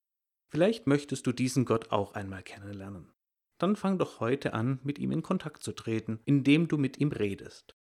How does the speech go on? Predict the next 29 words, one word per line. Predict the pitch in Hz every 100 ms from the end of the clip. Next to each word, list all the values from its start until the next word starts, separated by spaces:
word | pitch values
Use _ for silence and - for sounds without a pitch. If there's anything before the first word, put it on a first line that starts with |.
| _ _ _
Das | 151 165
kannst | - 208 -
du |
mit | 151 123
deinen | 113 110
eigenen | 117 127 110 107
Worten | 107 - 165
tun, | 156 190 214 240 -
ohne | 156 220
frommes | - - 120 120
Vokabular | 120 113 107 104 104 104 123
oder | - 147
irgendwelche | 135 131 135 - 113 117 143
vorformulierten | - 107 - 107 110 113 110 117
Gebete. | - - - - - _ _ _ _
Aber | - 117 110
wenn | 117
es | 127 -
dir | -
eine | 101
Hilfe | 98 131 165 214
ist, | 202 226 - - _
kannst | 170 190 -
du |
ein | -
Gebet | 113 - 107 101
wie | 151
dieses | 147 - -
sprechen. | - - - -